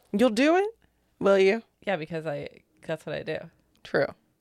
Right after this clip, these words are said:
Speaker 2: You, I can do it on Final Cut Pro. You have the, um, the video.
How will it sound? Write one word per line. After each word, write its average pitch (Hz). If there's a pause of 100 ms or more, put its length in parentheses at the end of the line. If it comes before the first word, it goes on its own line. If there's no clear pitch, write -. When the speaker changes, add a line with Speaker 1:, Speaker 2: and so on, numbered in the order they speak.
(260)
Speaker 2:
You, 170
I 156
can 175
do 165
it 151
on 135 (100)
Final -
Cut -
Pro. 165 (840)
You 160
have 165
the, 143 (100)
um, 139 (360)
the 160
video. 147